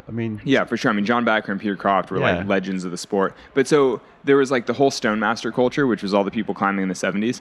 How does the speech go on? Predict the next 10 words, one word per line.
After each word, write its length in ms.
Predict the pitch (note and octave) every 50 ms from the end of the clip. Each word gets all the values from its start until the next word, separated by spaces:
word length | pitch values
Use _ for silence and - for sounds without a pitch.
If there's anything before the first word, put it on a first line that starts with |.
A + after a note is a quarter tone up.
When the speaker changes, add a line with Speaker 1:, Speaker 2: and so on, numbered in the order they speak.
| - -
Speaker 1:
Yeah. 160 | - G#2+ G2
Speaker 2:
But 100 | F#2 A2+
so 100 | - B2+
the 100 | A#2 G#2 G#2
places 400 | - C3 B2 B2 - C3 A#2+ G2+
that 100 | A2 G2+
I 80 | G2 G2+
went 300 | G2+ G2+ G2+ F2+ E2 F2
bouldering 420 | G2 F#2 F#2+ F#2+ G#2 G#2+ A2+ A2+
around 560 | G#2 F#2+ F#2 F2+ F2+ F2+ F2+ F2+ F2+ F2+ -